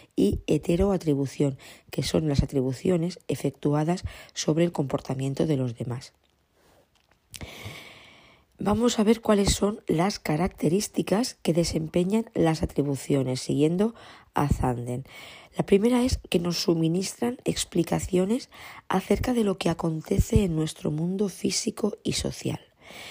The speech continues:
La segunda característica sería que nos permiten predecir diversos acontecimientos.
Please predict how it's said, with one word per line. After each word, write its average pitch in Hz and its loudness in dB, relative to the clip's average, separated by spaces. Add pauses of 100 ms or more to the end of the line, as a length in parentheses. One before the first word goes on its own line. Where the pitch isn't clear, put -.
(480)
La 190 8
segunda 220 6
característica 220 0
sería 196 2
que 196 -2
nos 160 -2
permiten 151 0
predecir 185 0
diversos 165 2
acontecimientos. 131 -6